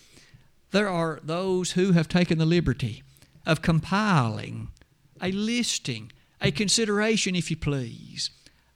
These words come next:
about the issues concerning reliability. In fact, I think we each can be impressed that there is a means whereby a percentage consideration can be given to how reliable is an ancient document.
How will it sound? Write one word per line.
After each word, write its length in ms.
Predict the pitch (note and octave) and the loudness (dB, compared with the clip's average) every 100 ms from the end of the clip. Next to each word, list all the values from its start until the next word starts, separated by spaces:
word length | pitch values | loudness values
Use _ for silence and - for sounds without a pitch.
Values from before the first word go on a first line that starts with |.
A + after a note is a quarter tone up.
| _ | _
about 320 | D#3+ E3 D#3+ | 0 2 2
the 240 | D#3+ D#3+ | 4 4
issues 440 | F3 - E3+ E3 D#3 | 4 2 0 0 -2
concerning 680 | - C#3+ C#3+ F3 F3+ D3 C3 | -2 -2 -2 -4 -2 -2 -2
reliability. 920 | C3 B2+ B2+ C3+ D3 B2 - A#2 G#2+ - _ _ - - _ - | -2 -2 -4 -2 -2 -4 -6 -10 -12 -16 _ _ -20 -20 _ -2
In 140 | F#3+ | -2
fact, 440 | - A3 A#3 E3+ - | 0 0 0 -2 -6
I 200 | - F#3 | -6 -4
think 240 | G#3+ F3+ D3+ | -2 -2 2
we 140 | D#3+ | 2
each 180 | F3 - | 2 -2
can 100 | E3+ | 0
be 160 | F3 | 0
impressed 560 | F3+ - G#3+ A#3 G#3+ - | 0 -2 0 2 2 2
that 160 | F3+ E3+ | 0 2
there 240 | G#3 A3+ | 4 6
is 320 | F#3 G3+ G3+ | 6 4 4
a 140 | F#3+ F#3 | 6 6
means 480 | F#3 A3+ A#3 G3+ - | 8 8 8 8 8
whereby 640 | A#3 C4+ F3+ D#3+ D3 E3+ | 10 8 6 2 2 2
a 100 | G#3 | 2
percentage 800 | G3+ G3+ - C#4 D4+ A#3 G#3+ - | 2 4 6 6 6 4 2 2
consideration 800 | A3 F#3+ A#3 A3+ B3+ C4 - G3 | 2 2 2 2 2 2 2 2
can 180 | G#3 | 2
be 120 | F#3 G3+ | 2 0
given 440 | G3 A#3 E3 C#3+ - - - - | 0 0 0 -4 -6 -18 -20 -4
to 100 | F3 | 0
how 260 | G3 B3+ | 2 4
reliable 720 | C#4+ D4+ C4+ B3+ F#3+ E3+ E3 F#3 | 4 4 4 4 2 2 2 2
is 140 | D#3+ | 2
an 80 | D#3+ | 2
ancient 400 | F#3 F#3 F3 D3+ | 0 -2 -6 -2
document. 680 | D#3+ D3+ - A2 - - | -2 -2 -8 -12 -14 -18